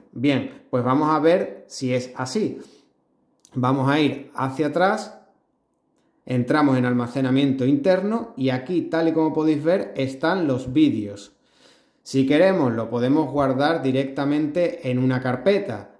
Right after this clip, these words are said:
Para ello, tendremos que crear una nueva carpeta donde vamos a almacenar todas las notas de vídeo de WhatsApp, de las cuales, pues, queramos tener una copia de seguridad.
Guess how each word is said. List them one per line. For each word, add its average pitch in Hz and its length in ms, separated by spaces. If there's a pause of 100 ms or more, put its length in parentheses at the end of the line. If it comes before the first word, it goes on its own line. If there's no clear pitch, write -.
(120)
Para 127 320
ello, 170 460
tendremos 123 440
que 151 180
crear 147 540
una 185 300
nueva 151 480
carpeta 151 580
donde 143 380
vamos 139 300
a 160 60
almacenar 135 760
todas 139 280
las 123 140
notas 120 360
de 120 100
vídeo 123 260
de 127 100
WhatsApp, 147 540
de 117 80
las 110 140
cuales, 147 420 (140)
pues, 160 200
queramos 123 440
tener 139 200
una 151 280
copia 123 220
de 113 60
seguridad. 139 600